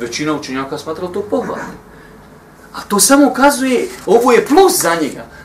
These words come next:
da je se toliko bojao da nešto kaže, na os-, nema hadisa, ali kada dođe hadis, mi prihvatimo hadis, a poštujemo imama Malika. Tako da, znači, braćo moja draga, to je ispravno razumijevanje.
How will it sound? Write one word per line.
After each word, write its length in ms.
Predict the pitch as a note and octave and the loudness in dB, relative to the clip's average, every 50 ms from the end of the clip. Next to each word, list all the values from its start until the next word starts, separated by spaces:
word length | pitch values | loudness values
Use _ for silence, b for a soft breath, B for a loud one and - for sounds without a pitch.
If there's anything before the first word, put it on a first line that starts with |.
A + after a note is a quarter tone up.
| B | B
da 60 | - E3+ | -4 -4
je 60 | E3+ | -2
se 200 | - F3 F3+ - | -2 -4 -4 -2
toliko 340 | B3+ C#4 C4+ - - G#3 F3+ | 0 0 0 0 -2 -4 0
bojao 300 | - G3 A#3 B3 A3+ A3+ | 4 6 8 8 8 8
da 100 | G3 F#3 | 6 4
nešto 280 | G#3+ A3+ A3+ - - | 0 0 -2 -4 -6
kaže, 300 | - F#3+ G#3+ A3+ A3+ A#3 | -2 -2 -2 0 0 0
na 120 | A3+ A3+ A#3 | 0 0 0
os-, 180 | A#3+ A#3 - | -2 -2 -2
nema 240 | G#3+ A3 A#3 A#3 A3+ | -4 -4 -2 -2 -2
hadisa, 480 | G#3 G#3 G#3 F#3+ G#3+ G#3+ G#3 - - - | 0 -2 -2 -2 -4 -6 -6 -6 -6 -6
ali 120 | - - - - | -6 -6 -6 -6
kada 140 | F3+ F3+ | -8 -6
dođe 320 | F3 F#3+ A#3 A#3+ - F#3 D#3+ | -4 -4 -4 -4 -4 -4 -6
hadis, 440 | F3+ F#3 G#3 G#3+ A3 A3 G3 - G#3 | -4 -4 -6 -6 -6 -8 -10 -10 -10
mi 100 | G3+ G3 | -10 -10
prihvatimo 500 | - G3+ G#3+ G#3 G3+ - - F#3+ F3+ E3+ | -10 -10 -8 -8 -8 -8 -8 -10 -8 -6
hadis, 420 | F3 G3+ G#3 F#3+ G#3+ G3+ G3 - B B B | -6 -6 -6 -6 -8 -10 -10 -10 B B B
a 100 | B - | B -12
poštujemo 500 | - - F#3 G3 G3 - G#3+ G#3 G3+ G3 | -10 -8 -8 -10 -8 -8 -10 -8 -8 -8
imama 360 | F#3+ F3 F3 F3+ F#3 F#3 F3 E3 | -8 -8 -6 -6 -6 -8 -8 -6
Malika. 380 | D#3 D#3+ D#3+ D#3 D3 C#3+ - - - B B B B B B | -6 -4 -4 -4 -6 -10 -14 -20 -20 B B B B B B
Tako 280 | - E3 E3+ F3 - F3+ | -12 -12 -10 -8 -6 -2
da, 80 | D3+ D3 | -2 -2
znači, 320 | - D3 C#3+ - - B2+ | -2 -4 -8 -8 -8 -8
braćo 280 | D3 D#3+ D#3 - - C#3 | -6 -6 -6 -6 -6 -6
moja 120 | C#3+ C#3+ | -6 -6
draga, 360 | C3+ C#3 C#3+ C#3 C3+ C#3 C3+ - - D#3 D3+ - - | -4 -4 -6 -4 -4 -4 -6 -4 -6 -8 -8 -8 -6
to 100 | D3 C#3+ | -4 -2
je 100 | C3+ - | -2 -2
ispravno 420 | D3 C#3+ - - C#3 B2+ B2+ B2 A#2 | -4 -8 -8 -6 -6 -6 -6 -4 -4
razumijevanje. 500 | A#2+ A2+ A2+ A2 G#2+ G#2 G2 G#2 G#2+ | -6 -6 -6 -8 -12 -12 -12 -14 -14